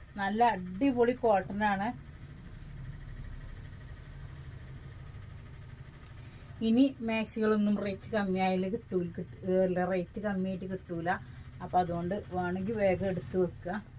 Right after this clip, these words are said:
മുന്നൂറ് plus നാപ്പത് വരും ട്ടോ. ഇതാട്ടോ അടുത്തൊരു കളർ വരുന്നത് ഇതാണ്. അപ്പോ, ഏ, ഇപ്പോ കുറച്ചൊരു ആശ്വാസം തോന്നിയപ്പോ വീഡിയോ എടുക്കുകയാണ്.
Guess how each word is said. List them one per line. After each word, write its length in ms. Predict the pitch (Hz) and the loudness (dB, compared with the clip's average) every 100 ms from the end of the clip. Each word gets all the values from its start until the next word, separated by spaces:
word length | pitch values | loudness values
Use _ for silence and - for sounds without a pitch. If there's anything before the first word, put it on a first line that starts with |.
| - - - - - | -14 -14 -14 -12 -4
മുന്നൂറ് 440 | 190 185 202 214 233 | 0 4 6 6 6
plus 200 | 226 233 - | 4 2 2
നാപ്പത് 400 | 247 185 180 185 185 | 2 2 2 2 2
വരും 180 | 170 170 | 2 0
ട്ടോ. 180 | 165 180 - - - - - - - - - - - - - - - - - - - - - - | -2 -4 -6 -16 -18 -20 -20 -20 -20 -20 -20 -20 -20 -20 -20 -20 -20 -20 -20 -20 -20 -20 -20 -10
ഇതാട്ടോ 300 | 175 165 - 165 - - - 196 | -6 -4 -6 -8 -14 -20 -10 -2
അടുത്തൊരു 400 | 180 180 196 196 | -2 -2 -4 0
കളർ 240 | 190 180 | 2 2
വരുന്നത് 440 | 185 175 170 170 226 - _ _ _ _ _ - | 2 0 -2 -6 -8 -12 _ _ _ _ _ -8
ഇതാണ്. 580 | 196 156 165 220 - - _ _ - _ _ - - - - - 202 | -2 0 0 -2 -10 -20 _ _ -20 _ _ -20 -20 -20 -20 -2 0
അപ്പോ, 220 | 190 220 220 185 - - - _ _ - - - - - - - - | 2 2 2 0 -10 -20 -20 _ _ -20 -20 -20 -20 -20 -20 -14 -4
ഏ, 240 | 196 - | -2 0
ഇപ്പോ 400 | 220 - - 277 269 - - - - _ _ - - - - | -2 0 6 6 6 -6 -16 -20 -20 _ _ -20 -20 -20 0
കുറച്ചൊരു 420 | 240 233 - 294 | 4 4 4 6
ആശ്വാസം 560 | 277 240 233 269 254 302 269 | 6 6 4 2 4 2 4
തോന്നിയപ്പോ 520 | 262 247 254 269 285 | 4 6 6 4 4
വീഡിയോ 400 | 277 233 208 220 | 2 2 2 2
എടുക്കുകയാണ്. 540 | 220 208 214 196 196 | 2 0 -2 -2 -4